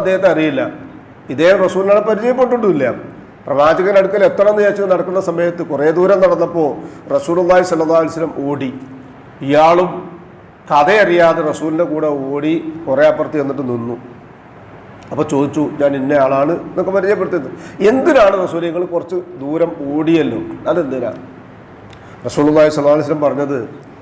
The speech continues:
നമ്മുടെയൊക്കെ ജീവിതത്തിൽ നടന്നു പോകുമ്പോൾ, എന്ന് പറഞ്ഞാൽ കാൽനടയായിട്ട് പോകുമ്പോഴല്ല, സഞ്ചരിക്കുമ്പോൾ, എങ്ങനെ? ഏതെങ്കിലും വാഹനത്തിൽ പോകുമ്പോൾ, ജീവിതത്തിൽ നമ്മുടെ ജീവിതയാത്രയിൽ ഇങ്ങനെ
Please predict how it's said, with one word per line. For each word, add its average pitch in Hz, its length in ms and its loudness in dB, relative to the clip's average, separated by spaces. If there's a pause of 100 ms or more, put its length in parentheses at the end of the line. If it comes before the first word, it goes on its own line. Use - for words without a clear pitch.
(100)
നമ്മുടെയൊക്കെ 175 440 0
ജീവിതത്തിൽ 147 400 -2
നടന്നു 131 340 0
പോകുമ്പോൾ, 117 400 -4 (180)
എന്ന് 143 160 -6
പറഞ്ഞാൽ 156 240 2 (240)
കാൽനടയായിട്ട് 175 540 4
പോകുമ്പോഴല്ല, 156 380 -2 (340)
സഞ്ചരിക്കുമ്പോൾ, 175 680 0 (120)
എങ്ങനെ? 190 300 4 (1000)
ഏതെങ്കിലും 185 340 4
വാഹനത്തിൽ 214 400 4
പോകുമ്പോൾ, 190 240 -2 (240)
ജീവിതത്തിൽ 254 720 0
നമ്മുടെ 220 260 2 (140)
ജീവിതയാത്രയിൽ 208 960 2
ഇങ്ങനെ 196 200 2